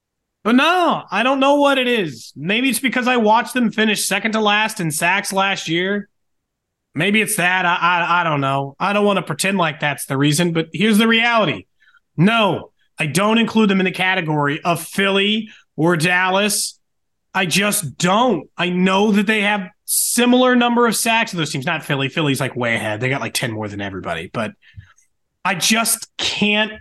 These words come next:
picture it. And I think maybe it's because one of them is great. If it was Chris Jones and another already established pass rusher, I'd probably be different. But the Chiefs' second best pass rusher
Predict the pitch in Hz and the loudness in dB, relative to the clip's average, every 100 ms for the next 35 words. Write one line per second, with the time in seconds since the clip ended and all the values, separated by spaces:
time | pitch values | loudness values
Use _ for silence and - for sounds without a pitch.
0 | _ - 165 - 131 107 87 - 190 190 | _ -10 -4 -4 -4 -6 -10 -4 -4 0
1 | 311 285 233 240 240 214 - 180 - 143 | 0 2 2 4 0 -2 -2 -4 -2 -2
2 | 131 127 - - - - _ - 127 254 | -4 -6 -10 -10 -20 -20 _ -6 0 2
3 | 311 226 196 151 127 - _ _ _ _ | 4 2 2 0 -4 -4 _ _ _ _
4 | - 175 285 311 233 - - 359 - 302 | -6 -2 0 2 0 0 0 0 2 2
5 | 277 269 214 190 196 247 240 247 240 233 | 2 2 2 2 2 2 4 4 2 -2
6 | - _ _ _ _ _ _ _ 214 269 | -12 _ _ _ _ _ _ _ 2 4
7 | 302 294 240 247 233 208 - 196 190 202 | 4 4 2 2 0 -2 -2 -2 0 -2
8 | 185 - 165 185 - 214 202 208 160 156 | -6 -4 -2 -2 0 -2 -2 -2 -2 -2
9 | 170 160 143 127 143 95 - - _ - | -2 0 -2 -2 -6 -10 -18 -20 _ -4
10 | 202 226 - 320 - - 311 349 302 226 | -2 0 0 2 2 0 0 0 0 0
11 | 247 - 202 180 - 120 - 87 | -2 -2 -2 -4 -4 -6 -6 -12